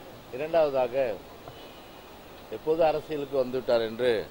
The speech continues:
அந்த Twitter பக்கத்திலே நான் பார்த்தேன். ஆனால்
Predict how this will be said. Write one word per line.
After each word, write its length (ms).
அந்த 220
Twitter 320
பக்கத்திலே 400
நான் 180
பார்த்தேன். 400
ஆனால் 280